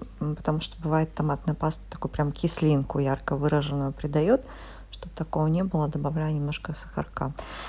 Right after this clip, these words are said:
Все перемешиваю, потом накрою крышечкой, и у меня еще потушится там несколько минут, чтобы вот все, ну, дошло до готовности все овощи, да, и плюс все вот эти вот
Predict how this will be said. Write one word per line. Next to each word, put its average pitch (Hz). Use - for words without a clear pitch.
Все -
перемешиваю, 254
потом 175
накрою 208
крышечкой, 247
и 220
у 220
меня 196
еще 185
потушится 156
там 151
несколько -
минут, 208
чтобы 147
вот 151
все, 160
ну, 269
дошло 165
до 143
готовности 233
все -
овощи, 190
да, 214
и 220
плюс 202
все -
вот 165
эти 160
вот 151